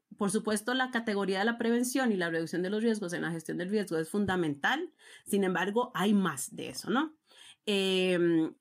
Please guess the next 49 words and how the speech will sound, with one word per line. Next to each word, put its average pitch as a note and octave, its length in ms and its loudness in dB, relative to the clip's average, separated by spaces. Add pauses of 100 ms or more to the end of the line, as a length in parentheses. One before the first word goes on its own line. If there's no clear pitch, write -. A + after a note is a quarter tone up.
como G#3+ 200 4
hemos A3+ 220 4
visto, C#4 300 2
digamos, A#3 340 2
esta A3+ 240 0
lógica C4+ 680 2
ha F#3 100 -2
sido A3 240 2
evidente G3+ 400 2
en A3+ 80 6
las F3+ 180 0
instancias E3+ 460 -4
gubernamentales, F3+ 920 0
en, D3 320 -6
no C#3 160 -10
solo D3 180 -4
en C#3+ 60 -6
Costa D3+ 200 -8
Rica, C4 240 -2
en D#3+ 80 0
otros, F3 460 -6
en D#3 160 -6
otras E3+ 480 -6
regiones, G3+ 460 -2
verán D#3+ 220 -2
otros F#3 240 -6
países, A3+ 520 -2 (540)
pero D#4 180 2
hay D4+ 140 4
un D4+ 260 4
discurso D4 540 2
gerencial C4 480 2
administrativo B3 720 4
que A3 80 0
pretende F#3 600 -2
que A3+ 360 0
las F3+ 280 -2
comunidades F3+ 460 -2
también G#3 260 2
sean G3+ 240 0
capaces G#3 520 -2
de G#3 80 -2
autogobernarse, G#3 1040 2
de D#3 160 0
solo F#3 260 -2
autogestionarse, G3+ 1000 0
de F#3 80 0
autocontrolarse, F#3+ 960 -2
¿no? G3 240 -2